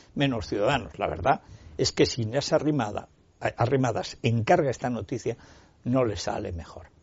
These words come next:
Estarán todos muertos de risa. A ver cómo hace la campaña ahora Alicia. Por cierto, que no diga como Susana Díaz, la presidenta de Andalucía,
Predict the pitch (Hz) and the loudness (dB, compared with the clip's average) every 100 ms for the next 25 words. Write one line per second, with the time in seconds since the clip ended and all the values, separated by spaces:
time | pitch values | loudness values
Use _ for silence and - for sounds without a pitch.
0 | _ - _ 113 - 113 147 147 175 190 | _ -20 _ -6 -2 2 2 4 6 6
1 | 202 - - - - 113 - 87 78 73 | 6 0 -18 -12 -4 -4 -2 -6 -6 -10
2 | 80 - - _ _ - - 107 104 - | -12 -16 -20 _ _ -10 -6 -4 -4 -4
3 | 113 110 104 - 107 101 101 95 107 113 | -2 -2 -2 -2 -2 -2 -4 -4 -6 -4
4 | 101 95 98 87 85 139 190 - - _ | -4 -4 -4 -6 -6 -8 -8 -16 -20 _
5 | _ _ _ _ _ _ _ _ - - | _ _ _ _ _ _ _ _ -20 -20
6 | - - 104 143 139 - - _ _ - | -8 -2 4 4 4 -2 -12 _ _ -6
7 | 120 110 117 131 139 170 - _ _ - | -4 -2 0 2 2 2 -2 _ _ -2
8 | 131 135 - 107 131 131 127 123 139 135 | 0 0 -2 -4 -2 0 -2 0 -2 -2
9 | 113 113 107 117 113 123 127 120 117 123 | -6 -4 -6 -8 -4 -2 0 -2 -4 -6
10 | - 131 | -2 -2